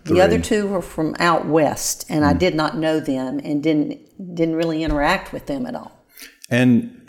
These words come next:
Speaker 2: haven't you said before, tell me this story, didn't you originally, when offered that job, say you weren't sure that you wanted it?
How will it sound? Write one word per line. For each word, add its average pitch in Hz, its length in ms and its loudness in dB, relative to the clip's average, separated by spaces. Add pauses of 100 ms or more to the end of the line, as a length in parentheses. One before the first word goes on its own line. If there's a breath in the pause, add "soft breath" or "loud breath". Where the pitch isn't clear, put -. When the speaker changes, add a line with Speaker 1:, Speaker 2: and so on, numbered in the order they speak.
(120)
Speaker 2:
haven't 262 380 4
you 160 80 4
said 127 360 2
before, 104 720 2 (140)
tell 156 180 2
me 131 100 4
this 107 200 2
story, 98 520 2 (120)
didn't 147 340 2
you 127 260 4
originally, 107 440 4
when 98 220 4
offered 101 720 0 (140)
that 92 380 0
job, 87 720 0
say - 280 4
you 95 160 4
weren't 92 240 2
sure 95 280 2
that 90 200 0
you 90 100 4
wanted 92 360 2
it? - 140 -4